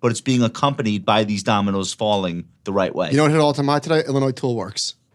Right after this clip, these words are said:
Speaker 1: Right.
Speaker 2: Michael Antonelli was tweeting about this.
Speaker 1: Exactly the type
Speaker 2: Like,
Speaker 1: of stock.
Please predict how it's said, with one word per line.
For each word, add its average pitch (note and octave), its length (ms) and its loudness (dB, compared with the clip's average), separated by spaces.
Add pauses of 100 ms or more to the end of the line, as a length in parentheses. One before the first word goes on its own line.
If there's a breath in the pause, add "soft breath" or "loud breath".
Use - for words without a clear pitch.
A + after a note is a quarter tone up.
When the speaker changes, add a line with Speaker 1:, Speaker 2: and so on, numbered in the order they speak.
Speaker 1:
Right. G2 160 0
Speaker 2:
Michael C3+ 280 2
Antonelli B2 280 0
was G#2+ 120 -4
tweeting A2+ 160 -2
about G2+ 220 -8
this. G#2 120 -6
Speaker 1:
Exactly B2 460 0
the A2 80 -6
type G#2+ 180 -2
Speaker 2:
Like, C3+ 120 2
Speaker 1:
of - 20 0
stock. F2+ 340 -4